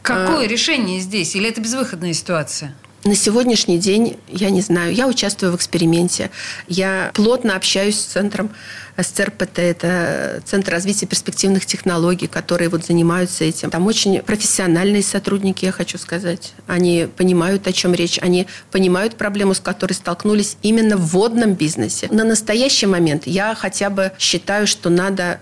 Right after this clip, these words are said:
Speaker 2: эксперимент до первого июля, и есть такая дорожная карта, так называемая, маркировка должна вводиться с первого сентября.
Speaker 1: Мгм.
Speaker 2: Э, я хочу сказать, предприятия не готовы.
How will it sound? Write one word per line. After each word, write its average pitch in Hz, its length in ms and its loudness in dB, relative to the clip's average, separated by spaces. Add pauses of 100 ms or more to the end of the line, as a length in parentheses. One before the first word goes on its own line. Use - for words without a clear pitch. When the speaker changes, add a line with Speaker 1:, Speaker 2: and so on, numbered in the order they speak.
(160)
Speaker 2:
эксперимент 202 480 0
до 170 80 0
первого 175 380 0
июля, 269 500 2
и 196 100 0
есть 196 260 2
такая 180 320 -2
дорожная 180 440 0
карта, 180 360 -4
так 233 220 -4
называемая, 233 600 0
маркировка 220 580 0
должна 190 320 0
вводиться 190 440 -2
с - 80 -4
первого 175 320 0
сентября. 156 640 -2 (220)
Speaker 1:
Мгм. 202 360 4 (220)
Speaker 2:
Э, 185 240 0
я 202 120 2
хочу 208 220 -2
сказать, 196 540 0 (160)
предприятия 180 600 0
не 175 180 4
готовы. - 560 -6